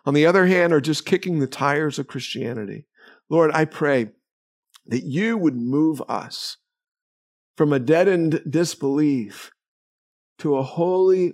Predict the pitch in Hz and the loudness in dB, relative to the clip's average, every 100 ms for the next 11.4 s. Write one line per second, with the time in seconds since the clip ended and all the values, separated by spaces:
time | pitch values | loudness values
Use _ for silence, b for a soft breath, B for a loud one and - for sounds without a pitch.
0 | - 131 135 151 139 123 113 104 - - | -6 -4 -2 0 -2 -4 -8 -12 -18 -20
1 | _ _ _ _ _ _ _ _ - 143 | _ _ _ _ _ _ _ _ -4 0
2 | 165 175 175 - - 190 196 202 180 175 | 2 2 0 -6 -2 0 2 0 2 0
3 | 151 151 147 139 131 120 120 113 - 135 | 2 2 2 0 0 2 0 -2 -2 -4
4 | 113 - 156 165 170 143 147 127 120 117 | -4 -4 -2 -2 -4 -2 -2 -2 -4 -6
5 | 123 139 160 165 165 165 160 156 b b | -6 -6 -6 -6 -6 -6 -8 -10 b b
6 | b _ - 135 131 139 135 - 104 104 | b _ -4 -4 -2 -4 -4 -6 -4 -4
7 | 110 - - - - - _ _ _ _ | -10 -16 -18 -20 -20 -20 _ _ _ _
8 | _ _ _ - - 131 123 120 139 151 | _ _ _ -12 -8 -6 -4 -2 -2 -4
9 | - 151 143 - 139 156 160 139 143 - | -6 -6 -6 -8 -6 -6 -8 -10 -12 -10
10 | - 104 101 - 117 107 - - _ _ | -8 -8 -10 -16 -16 -18 -20 -20 _ _
11 | _ _ _ - | _ _ _ -20